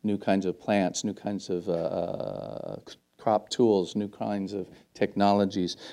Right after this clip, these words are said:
When water's very scarce or very expensive, we started to look at these,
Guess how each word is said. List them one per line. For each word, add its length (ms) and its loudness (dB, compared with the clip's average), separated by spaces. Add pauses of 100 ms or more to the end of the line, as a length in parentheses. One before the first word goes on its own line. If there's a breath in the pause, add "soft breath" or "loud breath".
When 200 4
water's 360 4
very 280 6
scarce 440 0
or 60 -4
very 180 2
expensive, 560 0
we 160 4
started 400 2
to 80 4
look 220 0
at 140 2
these, 260 -2